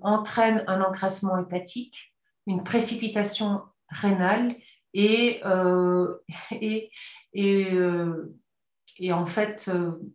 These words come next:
le plus, le plus important, en fait, a tendance à obturer le passage de nos nutriments au niveau de,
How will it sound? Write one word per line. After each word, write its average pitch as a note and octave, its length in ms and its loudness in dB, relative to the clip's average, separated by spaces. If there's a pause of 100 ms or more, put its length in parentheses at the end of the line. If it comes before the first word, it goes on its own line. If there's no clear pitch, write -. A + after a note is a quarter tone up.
(260)
le F#3+ 300 -2
plus, F#3 240 -6
le F#3+ 200 -4
plus F#3+ 200 -6
important, F#3 520 -2
en G3+ 40 -2
fait, G3+ 320 -8
a F#3 80 -8
tendance F3+ 440 0
à F3+ 180 -4
obturer F#3+ 680 -6 (400)
le G3+ 140 2
passage F#3 420 0
de F#3 60 -4
nos F3+ 120 0
nutriments F3 800 -4
au F3 120 -4
niveau F3 560 -2
de, E3+ 440 -4